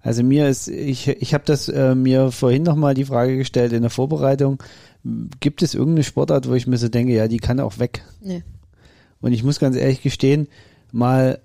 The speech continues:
Speaker 1: vom Gewichtheben abgesehen, weil ich da eine
Speaker 2: Ja.
Speaker 1: ganz schräge Einstellung der Verantwortlichen dort sehe, was das Thema Doping und, und solche Sachen angeht. Ähm, und vielleicht muss man da mal ein Exempel statuieren,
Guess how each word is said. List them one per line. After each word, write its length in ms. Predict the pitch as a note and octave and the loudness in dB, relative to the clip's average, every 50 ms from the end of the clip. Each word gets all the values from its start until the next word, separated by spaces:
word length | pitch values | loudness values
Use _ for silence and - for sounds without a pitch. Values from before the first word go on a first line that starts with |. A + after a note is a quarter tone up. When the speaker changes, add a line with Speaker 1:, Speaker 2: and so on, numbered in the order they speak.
| _ _ - _ _ _ _ _ _ | _ _ -20 _ _ _ _ _ _
Speaker 1:
vom 320 | - - C3+ C3 C3+ B2+ | -6 -2 0 0 2 2
Gewichtheben 680 | B2+ C3+ C#3 F3+ G3+ - - - G3+ F3 F3 F3+ D#3 - | 2 2 2 2 0 0 0 2 2 2 2 2 0 -2
abgesehen, 680 | - E3+ - - - D#3+ D3 C#3 C#3+ C#3+ C#3+ C#3+ C3+ C3 | -2 -4 -4 -2 0 0 2 4 4 4 4 2 2 2
weil 180 | B2 A#2+ A#2+ | 2 2 2
ich 160 | B2 A#2+ - | 0 -2 0
da 320 | - A#2+ A#2+ A#2+ A#2+ A#2+ A#2 | 0 2 2 4 2 2 2
eine 220 | B2 B2+ B2 B2 | 0 0 0 0
Speaker 2:
Ja. 80 | A#2 C3 | 0 2
Speaker 1:
ganz 480 | B2+ A#2 A#2+ B2 - - - - - B2 A#2+ | 2 0 0 -2 -4 -6 -10 -8 -8 -8 -10
schräge 760 | - - - A#2 A#2+ C3 C#3+ D#3 D#3 D#3 C#3+ C3+ C3+ - | -10 -10 -4 0 2 2 2 2 4 4 2 4 2 2
Einstellung 960 | - C#3+ D3 D#3 - - - C3+ C3+ C3 C3 C3 B2+ B2+ B2 B2 A#2+ - - _ _ _ _ | 2 0 0 0 -2 0 0 2 2 2 2 2 2 2 0 -2 -4 -6 -12 _ _ _ _
der 300 | B2+ B2 B2 B2 B2 A#2+ | 0 2 2 2 2 0
Verantwortlichen 840 | A#2+ B2+ A#2 C3+ D3+ D#3 C#3 C3 B2 C3 C3 B2 C3 B2+ B2 A#2+ A#2 | 0 -2 -4 -4 -4 -2 -2 -2 0 0 0 0 2 0 0 0 0
dort 220 | B2+ B2 A#2+ - | 0 0 0 0
sehe, 440 | - B2 B2 B2+ B2+ B2+ B2 A#2+ A2+ | 0 2 2 4 4 4 2 2 2
was 400 | A#2+ B2 B2 - - - - - | 0 0 -2 -2 -6 -12 -16 -4
das 180 | - B2 A#2+ - | -4 -4 -2 0
Thema 260 | - B2+ B2 B2+ B2 | 0 0 2 2 0
Doping 540 | A#2+ - B2+ D3 D#3 - D3 C3+ C3 C3 C3 | 2 2 0 0 2 2 2 2 2 2 0
und, 260 | B2 B2 B2+ B2+ B2 | 0 0 -2 -2 -2
und 160 | C3+ C3 B2+ | -2 -2 0
solche 240 | A#2+ B2 A#2+ C3 C3+ | 0 2 2 2 2
Sachen 260 | C3 C3 B2 B2+ C3 - | 2 0 0 0 -2 -2
angeht. 460 | - A#2+ B2+ B2+ C3+ C#3 C#3+ - - - - - - - - - - - - _ _ - | 0 0 0 2 2 0 0 -2 -6 -16 -20 -20 -20 -20 -20 -20 -20 -20 -20 _ _ -2
Ähm, 540 | - C3 B2+ B2+ B2+ B2+ C3 C3 C3 - | 0 2 4 4 2 2 0 -2 -4 -6
und 360 | - - C#3+ C3 A#2 A#2 - - | -4 -2 -2 -2 -2 -4 -10 -8
vielleicht 400 | - C3 B2 B2+ C3 B2 - - | -2 0 2 2 2 0 0 2
muss 220 | C#3+ C#3+ C3 C#3 | 2 2 2 2
man 160 | C3 B2+ A#2 | 2 0 2
da 200 | - A#2+ A#2+ B2+ | 0 0 0 0
mal 260 | C3+ C3+ C3 C3 B2+ | 0 2 2 2 2
ein 60 | B2 A#2+ | 0 0
Exempel 520 | - A#2+ - - C#3 C#3 D#3+ F3 E3 D3 | -4 -6 -4 0 0 0 2 2 2 2
statuieren, 640 | - - - B2+ A#2+ C3 C3 A#2+ B2 C3+ D3+ D3+ | 0 0 0 0 2 2 0 2 2 2 0 0